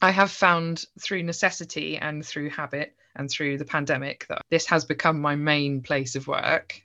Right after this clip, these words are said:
because I didn't have a choice and everything <laughs> else was shut. But now things are open again, I'm definitely roaming a bit more with my laptop again, and that's quite freeing.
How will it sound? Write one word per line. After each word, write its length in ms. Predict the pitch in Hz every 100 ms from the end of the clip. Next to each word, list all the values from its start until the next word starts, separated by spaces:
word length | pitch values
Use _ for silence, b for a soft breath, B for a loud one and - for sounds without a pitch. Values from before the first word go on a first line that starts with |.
| _
because 240 | 131 143 143
I 20 |
didn't 180 | 160 151
have 120 | 156
a 40 |
choice 420 | 156 160 190 -
and 80 | 160
everything 300 | 151 160 -
<laughs> 20 |
else 200 | 185 -
was 160 | 240 -
shut. 280 | - 180 - -
But 100 | 202
now 140 | 190
things 280 | 185 208 196
are 80 | 185
open 260 | 185 190 185
again, 300 | 175 160 151
I'm 140 | 151
definitely 640 | 156 - 175 - 156 147 -
roaming 540 | 160 160 156 156 156
a 40 | -
bit 200 | 151 -
more 180 | 156
with 120 | 147 156
my 120 | 156
laptop 400 | 156 - 160 135
again, 260 | 151 151
and 140 | 147 160
that's 180 | 160 -
quite 240 | - -
freeing. 680 | - - 165 160 170 180 190